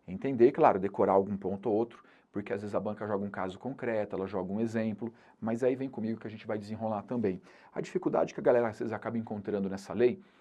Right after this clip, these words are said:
é porque é uma lei processual. Ela não é uma lei de caráter material, ela é uma lei de caráter processual. Então, como ela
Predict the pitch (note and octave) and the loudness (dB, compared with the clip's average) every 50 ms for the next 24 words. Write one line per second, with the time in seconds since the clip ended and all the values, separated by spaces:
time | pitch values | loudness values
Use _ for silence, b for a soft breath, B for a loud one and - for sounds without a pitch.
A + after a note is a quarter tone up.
0 | b b b b - - - - F3+ D#3+ D#3+ D3 D3+ D3+ - E3 D#3 D#3 - E3 | b b b b -12 -10 -6 -4 -2 -2 0 0 0 -2 -2 -4 -6 -4 -4 -6
1 | - - - F3 C#3+ C#3+ D3 C3+ - - _ b b b b b b b - - | -6 0 4 6 6 6 6 2 -2 -10 _ b b b b b b b 2 4
2 | C3+ C#3+ D3+ F3 G3+ A#3+ G3+ F#3 E3 C#3+ - D#3+ C#3+ D3 D3 - D#3+ D3 C3+ B2+ | 4 6 6 4 4 6 4 4 2 0 0 2 2 2 4 6 6 6 6 6
3 | B2 B2+ C3+ C#3+ C#3 - - B2 A#2+ A#2+ A2 F#2+ F#2 F2+ F2 b b b - G#2+ | 6 6 6 6 4 4 2 4 4 4 4 4 2 0 -2 b b b 0 2
4 | A#2 C3+ C3+ C3+ C#3+ D3 D3+ - D#3 C#3 D#3+ - F3+ F3 F3 - F3 F3+ F#3 F#3 | 2 4 4 4 2 2 2 2 2 2 4 6 4 4 4 6 8 8 8 8
5 | - - C#3+ - - - G#2+ G2 G2 G#2+ G#2 - D3 C#3 - F3 F3 F#3 F#3 F3+ | 6 0 -6 -2 2 4 6 6 6 4 2 -2 -4 -2 -2 0 2 4 4 2